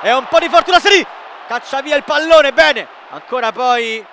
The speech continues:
Barzagli si propone, su di lui Siani, fa a terra Barzagli, cross dentro, la palla resta lì, ancora Vidal, sul fondo, Lazio fortunata ma ci vuole, ci sta anche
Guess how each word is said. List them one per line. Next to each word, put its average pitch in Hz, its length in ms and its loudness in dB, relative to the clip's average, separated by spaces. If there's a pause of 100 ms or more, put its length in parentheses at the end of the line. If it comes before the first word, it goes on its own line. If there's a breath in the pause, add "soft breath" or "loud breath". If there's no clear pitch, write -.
(640)
Barzagli 233 800 -2
si - 220 -12
propone, 233 640 -4
su 175 180 -18
di 190 100 -10
lui 240 240 -6
Siani, 247 460 -6
fa 220 120 -6
a 208 40 -4
terra 247 320 -2
Barzagli, 240 640 -4
cross 262 420 -6
dentro, 285 420 -4
la 294 100 -4
palla 302 240 -4
resta 302 320 -4
lì, 311 140 -6
ancora 311 440 -2
Vidal, 254 600 -2
sul 151 160 -16 (120)
fondo, 208 520 -2 (520)
Lazio 190 360 -10
fortunata 202 640 -8
ma 196 120 -6
ci 220 200 -14
vuole, 214 400 -4 (280)
ci 247 180 -12
sta 240 280 -4 (460)
anche 196 540 -8